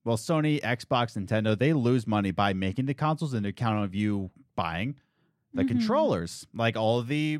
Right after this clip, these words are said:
Speaker 1: you know, other things that go with
Speaker 2: Yeah.
Speaker 1: it, the accessories, the software, all that.
Speaker 2: Yeah.
Speaker 1: So I'm sure,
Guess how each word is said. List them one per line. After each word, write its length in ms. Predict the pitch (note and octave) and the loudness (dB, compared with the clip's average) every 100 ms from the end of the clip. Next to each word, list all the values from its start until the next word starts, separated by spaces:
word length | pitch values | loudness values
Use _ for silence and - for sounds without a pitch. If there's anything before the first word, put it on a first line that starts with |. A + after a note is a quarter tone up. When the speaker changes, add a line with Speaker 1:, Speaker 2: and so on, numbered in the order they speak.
| - | -6
Speaker 1:
you 80 | D#3+ | -6
know, 100 | F3 | -4
other 360 | D3 B3 D4+ | -2 -2 -2
things 280 | F#3+ C#3+ A#2 | -2 -2 2
that 120 | C3 | 2
go 100 | C3 | 4
with 160 | F3+ F3+ | 4 2
Speaker 2:
Yeah. 40 | |
Speaker 1:
it, 60 | B2 | 0
the 140 | A#2+ | 0
accessories, 640 | C#3 - A#3 G3 C#3 G#2+ G2+ | 0 0 -2 0 0 0 -2
the 80 | |
software, 580 | C#3 - G#3 F#3+ A#2 G2 | -4 0 0 2 0 2
all 160 | A2 C#3 | 2 2
that. 220 | G#3+ B3 | 2 2
Speaker 2:
Yeah. 320 | A#3+ G#3+ - A3+ - | -2 -8 -12 -14 -16
Speaker 1:
So 440 | - F#3+ F#3 - _ - - _ _ | -4 2 2 0 _ -20 -20 _ _
I'm 180 | - D#4 | 0 0
sure, 600 | E4 - - - F#3 G3+ | 0 -4 -4 -2 0 0